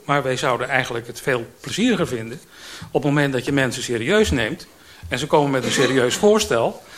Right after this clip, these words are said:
dat u zich bij voorbaat verklaart daarbij neer te zullen leggen. En dat gaat nou u net een brug te ver. En dat gaat mij ook te ver.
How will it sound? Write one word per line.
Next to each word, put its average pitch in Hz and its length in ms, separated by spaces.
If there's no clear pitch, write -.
dat 156 180
u 143 40
zich 143 160
bij 127 140
voorbaat 214 540
verklaart 147 440
daarbij 143 260
neer 226 220
te 226 80
zullen 170 200
leggen. 135 240
En 113 80
dat 233 160
gaat 226 260
nou 202 160
u 185 120
net 185 240
een 180 100
brug 165 220
te 165 80
ver. 117 260
En 117 100
dat 185 200
gaat 151 220
mij 214 180
ook 214 160
te 139 80
ver. 120 220